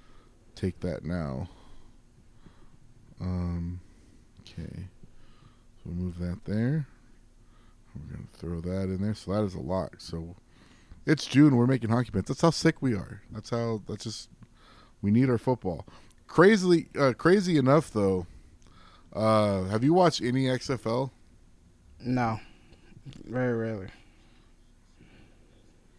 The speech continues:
Speaker 1: Yeah, and honestly, I think gambling's probably the only reason, um,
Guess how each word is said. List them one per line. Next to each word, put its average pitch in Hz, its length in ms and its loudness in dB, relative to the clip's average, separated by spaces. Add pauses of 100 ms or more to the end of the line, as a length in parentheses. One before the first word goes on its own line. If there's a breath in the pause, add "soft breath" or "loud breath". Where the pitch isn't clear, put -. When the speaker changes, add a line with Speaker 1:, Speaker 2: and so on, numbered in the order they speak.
(720 soft breath)
Speaker 1:
Yeah, 90 80 -6
and 113 200 0
honestly, 160 360 6
I 127 60 10
think 156 260 6
gambling's 117 480 6
probably 110 240 6
the 101 160 6
only 113 180 6
reason, 95 500 0 (520 soft breath)
um, 95 720 -4